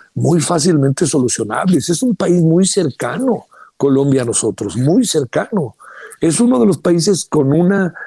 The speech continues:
este, de, de, de, de los más grandes, junto con Brasil, con Argentina, con México, del continente. Es un país con el que nos une historia, nos une la cultura, nos une todo lo que usted se puede imaginar.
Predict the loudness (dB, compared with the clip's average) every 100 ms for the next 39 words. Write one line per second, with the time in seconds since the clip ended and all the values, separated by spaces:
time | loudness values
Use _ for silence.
0 | -8 -6 -4 -2 0 2 2 0 0 2
1 | 2 0 0 0 0 0 -4 -2 0 0
2 | 0 2 2 0 -6 _ _ -2 2 0
3 | 0 0 0 0 2 4 4 2 0 -2
4 | -2 -2 0 2 2 0 -2 -2 0 -2
5 | -2 -2 -2 -4 -16 -12 -2 -2 0 -2
6 | -2 -2 0 2 0 0 -4 -4 -14 -20
7 | _ -2 0 2 0 -2 0 0 0 -2
8 | -4 -2 0 2 0 -2 -2 0 2 2
9 | 0 -2 -6 -2 0 0 0 0 -2 2
10 | 2 2 0 -4 -18 _ -4 0 0 2
11 | -2 -6 _ _ -4 0 2 2 0 0
12 | -2 0 0 0 0 -2 -4 -4